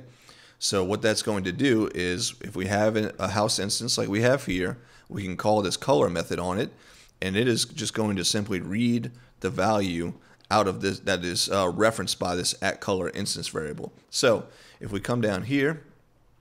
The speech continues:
and instead of saying, uh, print right here, let's just go ahead and save this off to a house local variable. So we'll say house equals house dot new blue,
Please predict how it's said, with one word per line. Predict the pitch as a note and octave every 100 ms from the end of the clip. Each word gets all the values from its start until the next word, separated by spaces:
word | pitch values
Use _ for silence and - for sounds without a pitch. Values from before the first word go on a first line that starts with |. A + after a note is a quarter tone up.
| _ - -
and | G#2+
instead | G2 - A2+
of | G#2
saying, | - G#2+ G2+ F2+
uh, | F#2+ F2+
print | E2+ - A#2+
right | G2 F#2
here, | - A#2+ C3 C3 - - - -
let's | F#2+ -
just | G#2+ G2
go | G#2
ahead | G#2+ F#2+
and | F2+
save | - G#2
this | G2 -
off | G2+ G2
to | - G2 F2+
a | F2
house | - A2 G#2+ -
local | - G#2+ A2+
variable. | A2 G#2 A#2 B2 D3 - - - -
So | - F#2+
we'll |
say | - F2
house | G#2+ B2 B2+ G#2+
equals | A2+ A2 A#2
house | A#2 A2+
dot | - G2+ E2
new | B2 B2 A#2+
blue, | G#2+ G#2+ C#3+ D#3 G3+